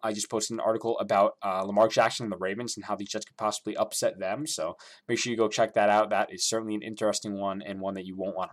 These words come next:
miss. So, uh, eh, also, you know, D M me if you're planning to go to the home opener. Maybe we can meet up and I'll meet some, uh,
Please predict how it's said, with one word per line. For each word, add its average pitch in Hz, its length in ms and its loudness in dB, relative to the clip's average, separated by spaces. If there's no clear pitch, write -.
miss. 87 280 -10
So, - 360 -6
uh, 87 300 -2
eh, 151 320 -2
also, 120 460 10
you 139 100 0
know, 143 120 6
D 156 180 8
M 175 80 6
me 175 100 6
if 151 140 4
you're 143 80 0
planning 147 260 6
to 139 80 0
go 139 60 8
to 127 40 6
the 123 80 6
home 127 200 6
opener. 127 320 0
Maybe 117 220 0
we 117 140 -6
can 107 160 -4
meet 113 160 0
up 110 220 8
and 98 100 -4
I'll 98 220 -2
meet 101 160 -2
some, - 200 0
uh, 95 120 2